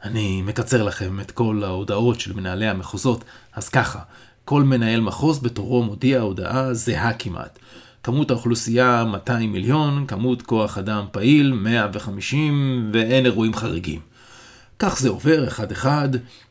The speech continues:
מספר מנהלי מחוזות וגם מנהל המחוז שלי מודיעים על עודפי אוכלוסייה. מנהל מחוז N מודיע על מהומה שהתחוללה אצלו במחוז לפני כשבוע וחצי,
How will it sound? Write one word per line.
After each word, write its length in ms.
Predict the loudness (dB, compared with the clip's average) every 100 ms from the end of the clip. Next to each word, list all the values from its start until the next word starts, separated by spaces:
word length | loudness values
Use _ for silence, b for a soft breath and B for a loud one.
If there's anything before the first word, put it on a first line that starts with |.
| B -10
מספר 340 | -8 0 0
מנהלי 360 | 2 0 0 0
מחוזות 480 | -2 -2 0 0 0
וגם 360 | -2 0 0 0
מנהל 300 | -2 -4 -4
המחוז 340 | -4 -6 -4
שלי 300 | 0 2 2
מודיעים 480 | 0 2 2 2 0
על 80 | -2
עודפי 320 | -4 -2 -2
אוכלוסייה. 600 | -2 -8 -6 -2 0 -2 -6 B B -2
מנהל 320 | 0 2 0
מחוז 360 | 0 -6 -4
N 200 | 0 2
מודיע 400 | 2 2 4 4
על 80 | 4
מהומה 380 | 2 -2 -2 -2
שהתחוללה 600 | -2 -2 -2 -2 -2 -6
אצלו 360 | -6 0 0 0
במחוז 420 | -2 4 4 4
לפני 640 | -4 -2 -2 0 -2 -2 -4
כשבוע 480 | -4 -4 -6 -6 -6
וחצי, 500 | -4 -4 -4 -6 -10